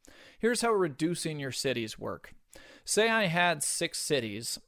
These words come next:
and I only had ten population chits left. Well, I'm short by two.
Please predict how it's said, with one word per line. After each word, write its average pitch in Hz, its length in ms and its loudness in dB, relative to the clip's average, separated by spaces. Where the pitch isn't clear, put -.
and 139 140 2
I 143 140 2
only 165 280 0
had 139 520 0
ten 165 540 -4
population 123 720 0
chits - 360 -8
left. - 480 -10
Well, 127 200 -2
I'm 131 180 -4
short - 380 -4
by 131 160 -2
two. - 460 -10